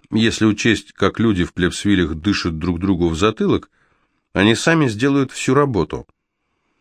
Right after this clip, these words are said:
Естественно, одновременно с болезнью разрабатывается лекарство, но его придерживают.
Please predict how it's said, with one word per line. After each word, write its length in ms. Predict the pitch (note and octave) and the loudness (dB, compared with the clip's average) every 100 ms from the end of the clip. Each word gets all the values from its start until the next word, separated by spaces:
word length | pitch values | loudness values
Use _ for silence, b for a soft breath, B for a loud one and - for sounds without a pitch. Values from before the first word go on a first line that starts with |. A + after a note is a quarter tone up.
| _ _ _ _ - | _ _ _ _ -2
Естественно, 800 | G#2+ - G3 G3+ - A2+ G#2 | -2 0 -2 -2 0 2 4
одновременно 680 | F#2+ F#2 A2+ B2 B2+ A2+ A2 | 2 2 2 2 2 2 0
с 80 | F#2 | 0
болезнью 720 | G2+ A2+ D3 D3+ A2 F#2+ E2+ | 0 2 2 0 2 4 4
разрабатывается 800 | E2+ F2+ A2 C#3 C#3+ B2 A#2 - | 2 2 2 2 2 2 2 2
лекарство, 640 | B2 C3+ A#2 F2 - E2 | 0 2 2 0 -2 -4
но 320 | D#2 D#2 E2 E2 | -2 0 0 0
его 280 | F2+ D3 | 0 0
придерживают. 920 | F3+ F3 E3 A#2+ F#2 C#2+ C#2 C2 B1 | -2 -2 0 2 0 0 -8 -12 -14